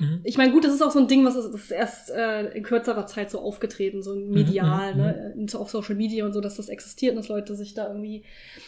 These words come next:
Speaker 2: verbunden mitfühlen, sich verstanden fühlen und so, aber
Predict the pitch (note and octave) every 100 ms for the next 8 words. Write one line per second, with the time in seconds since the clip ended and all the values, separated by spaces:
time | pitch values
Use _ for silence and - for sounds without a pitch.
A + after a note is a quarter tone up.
0 | - C4 A#3+ C4+ C4 A#3+ - - B3 A#3
1 | G#3 B3 - A#3+ A#3+ A#3+ - A3+ A3 G#3+
2 | G#3+ A3 G#3 G#3+